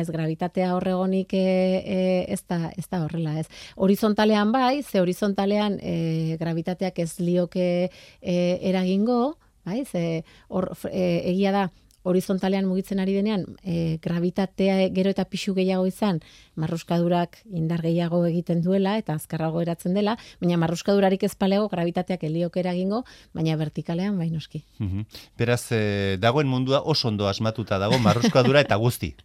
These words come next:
Speaker 1: <laughs> Bai, bai, bai, bai, bai.
Speaker 2: E, behar bada beste tarte batian hartu beharko ditugu minutu batzuk, ea marruskadurari nola egiten zaion aurre eta ze,
Speaker 1: Mhm.
Speaker 2: ze konponbide, e,
Speaker 1: Bai.
Speaker 2: topatu, topatu diren. Gaurko
Speaker 1: Bai.
Speaker 2: honetan bere honetan utziko dugu.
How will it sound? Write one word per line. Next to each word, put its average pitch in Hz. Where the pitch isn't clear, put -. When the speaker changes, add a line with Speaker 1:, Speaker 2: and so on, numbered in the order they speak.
Speaker 1:
<laughs> 302
Bai, 180
bai, 175
bai, 160
bai, 156
bai. 151
Speaker 2:
E, 220
behar 135
bada 139
beste 131
tarte 131
batian 127
hartu 120
beharko 120
ditugu 113
minutu 113
batzuk, 110
ea 113
marruskadurari 110
nola 117
egiten 95
zaion 95
aurre 104
eta 101
ze, 110
Speaker 1:
Mhm. 165
Speaker 2:
ze 101
konponbide, 104
e, 95
Speaker 1:
Bai. 165
Speaker 2:
topatu, 92
topatu 87
diren. 82
Gaurko 113
Speaker 1:
Bai. 101
Speaker 2:
honetan 107
bere 95
honetan 92
utziko 85
dugu. 98